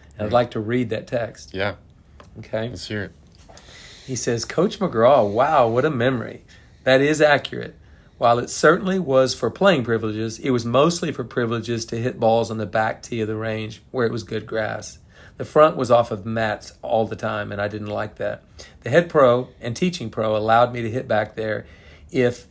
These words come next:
Speaker 1: it helped clear the, if I'd helped clear the range two or three nights a week. The goal is to always get better, right? I saw it as no, a no-brainer that practicing off good turf would help me,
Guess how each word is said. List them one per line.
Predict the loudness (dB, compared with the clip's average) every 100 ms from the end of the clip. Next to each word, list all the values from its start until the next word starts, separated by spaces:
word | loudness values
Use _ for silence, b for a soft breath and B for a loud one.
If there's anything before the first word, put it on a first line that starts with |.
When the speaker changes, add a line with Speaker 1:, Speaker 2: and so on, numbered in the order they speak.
| -10
Speaker 1:
it | -8
helped | -2 0 0 -2
clear | -4 0 2 0
the, | -4 -6
if | 0
I'd | 0
helped | 2 -2 -2
clear | -4 -2
the | -2
range | -4 -6 -6
two | -4
or | -4
three | -6
nights | -6 -6 -6
a | -8
week. | -8 -12 -18 -20 B B B
The | 4
goal | 8 8 8
is | 2 -2
to |
always | 2 4 4
get | 2 -2 2
better, | 2 2
right? | 2 2 2 -4 -20 -20 b b b
I | -4
saw | 0 6 8
it | 8
as | 2 -2
no, | 2 2
a | 4 2
no-brainer | 4 4 4 2 2 -2
that | -6 -4
practicing | 2 2 0 -8 -8
off | -6 -4
good | -6 -2
turf | -2 -2 -4
would | -4
help | 0 0
me, | 0 -10